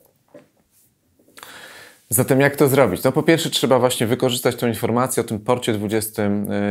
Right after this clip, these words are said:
pierwszym, e, no i oczywiście skierować sygnał midi z maszyną, więc dwa kroki są do wykonania, zacznę od tego pierwszego.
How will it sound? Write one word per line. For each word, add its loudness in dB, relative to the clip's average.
pierwszym, -2
e, 0
no -2
i -2
oczywiście -8
skierować -2
sygnał -4
midi -2
z -8
maszyną, -4
więc -10
dwa -2
kroki -4
są -6
do -4
wykonania, -6
zacznę -4
od -10
tego -6
pierwszego. -6